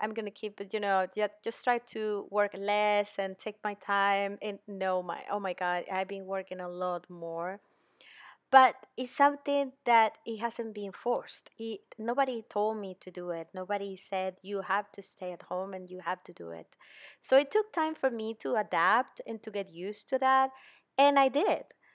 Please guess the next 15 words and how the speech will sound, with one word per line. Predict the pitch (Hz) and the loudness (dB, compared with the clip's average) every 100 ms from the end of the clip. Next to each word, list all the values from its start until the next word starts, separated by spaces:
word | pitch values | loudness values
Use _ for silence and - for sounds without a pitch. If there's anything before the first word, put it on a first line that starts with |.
| - _ _ | -20 _ _
But | 269 277 - | 6 6 4
for | 254 | -4
people | - 277 320 277 233 | -4 -6 -2 4 4
that | 208 196 | 4 2
have | 220 | -2
been | 208 208 | -4 -10
forced | - 240 262 247 - | 0 2 2 0 -14
to | - - | -16 -8
do | 233 254 | -4 -2
that | 180 170 - | -2 -2 -4
now, | 190 196 180 170 170 - | -2 2 2 2 -2 -6
it | - 185 | -16 -4
has | 220 214 | -4 -4
been | 196 175 | -10 -14
tough. | - 76 - - | -14 -14 -16 -20